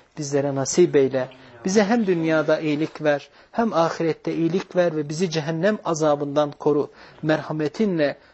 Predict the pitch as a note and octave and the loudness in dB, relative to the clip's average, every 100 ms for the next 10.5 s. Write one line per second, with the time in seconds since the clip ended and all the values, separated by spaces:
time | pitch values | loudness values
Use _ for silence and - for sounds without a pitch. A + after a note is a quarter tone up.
0 | - D#3+ - E3 - F#3+ D#3+ C#3 D3 D3 | -6 -6 -4 -8 -6 -6 -4 -4 -4 -4
1 | C#3+ - D#3+ C#3+ C#3+ C3+ C#3 B2+ C#3 C#3+ | -6 -4 -6 -2 -2 0 0 0 2 0
2 | C#3 - C#3+ C#3 C#3 D3+ D#3 C#3 B2+ - | -2 -6 -2 -2 0 0 0 0 -2 -6
3 | - - - - G3 B3+ G3+ E3 D3 - | -12 -20 -6 0 4 4 4 4 0 -2
4 | D#3+ D3+ C#3+ F3+ A3+ A3+ - - D#3+ D3 | -4 -2 2 2 2 -2 -16 -8 -4 -2
5 | C#3+ D#3 - D3+ D#3+ E3 D3 C#3 D3 - | -2 -4 -4 -2 -2 0 -2 0 -2 -2
6 | C#3 D3+ C#3+ D3 C#3+ C3+ - C#3+ C3+ C3+ | -4 -2 0 0 -2 -4 -6 -4 -2 -2
7 | C3 C#3+ C3+ - C3+ B2+ A#2 - - - | 0 0 -2 -6 -6 -4 -6 -10 -20 -20
8 | - E3 D3+ C#3+ D#3 C#3+ C3+ C#3 C3+ C3+ | -6 0 2 2 0 -6 -4 -4 -2 0
9 | D#3 F3 F3+ _ _ _ - D3 - E3 | 2 2 -2 _ _ _ -2 -2 0 0
10 | D#3 C#3 - C#3+ | 0 -4 -4 -4